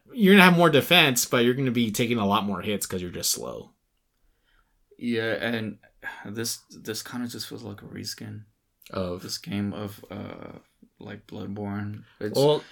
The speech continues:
Speaker 2: it,
Speaker 1: a
Speaker 2: I
Speaker 1: lot
Speaker 2: know
Speaker 1: of the hud and a lot of the elements are exactly the same as Bloodborne.
Speaker 2: it loo-, it looks the same. Also, the, uh, the mechanic, the multiplayer mechanic, that doesn't seem like it's changed at all.
Speaker 1: Yeah, that's the same.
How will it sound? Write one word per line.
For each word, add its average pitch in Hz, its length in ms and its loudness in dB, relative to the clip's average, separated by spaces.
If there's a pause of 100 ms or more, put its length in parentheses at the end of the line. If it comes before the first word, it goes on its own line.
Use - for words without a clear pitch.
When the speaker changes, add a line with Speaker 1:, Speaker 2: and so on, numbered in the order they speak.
(120)
Speaker 2:
it, 120 100 0
Speaker 1:
a 127 40 0
Speaker 2:
I 143 160 6
Speaker 1:
lot 170 160 10
Speaker 2:
know 214 60 8
Speaker 1:
of 208 40 4
the 156 160 6
hud 147 320 6
and 131 80 0
a 123 80 2
lot 117 220 4
of 120 40 4
the 120 60 4
elements 110 400 -2
are 104 240 -2
exactly 101 560 -4
the 87 120 -8
same 92 260 -6
as - 140 -14
Bloodborne. 64 460 -12
Speaker 2:
it 113 80 -4
loo-, 117 220 2
it 113 180 -2
looks 123 200 -4
the 123 60 -10
same. 117 400 -4
Also, 117 380 -6
the, 104 280 -2
uh, 101 280 -6 (760)
the 107 60 -6
mechanic, 110 420 -6
the 113 60 -8
multiplayer 107 420 -6
mechanic, 110 480 -8
that 101 160 -8
doesn't 101 260 -6
seem 98 220 -6
like 98 180 -10
it's 95 100 -14
changed 95 360 -10
at 98 100 -10
all. 101 340 -12
Speaker 1:
Yeah, 104 200 0
that's 92 160 -4
the - 80 -2
same. 92 320 -2